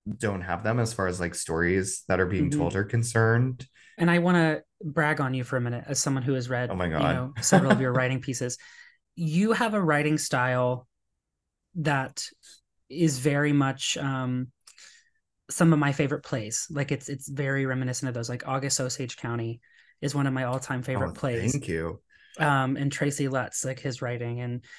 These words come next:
Speaker 2: and, you know, I remember whenever I first read one of, like, the first piece of yours that you sent over.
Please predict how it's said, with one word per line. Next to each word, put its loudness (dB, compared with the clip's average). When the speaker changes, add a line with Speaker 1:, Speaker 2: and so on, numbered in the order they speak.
Speaker 2:
and, 2
you 0
know, 2
I -2
remember 0
whenever 0
I 0
first -4
read -2
one -4
of, -6
like, -6
the -2
first -6
piece -6
of -6
yours -4
that -8
you -6
sent -4
over. -10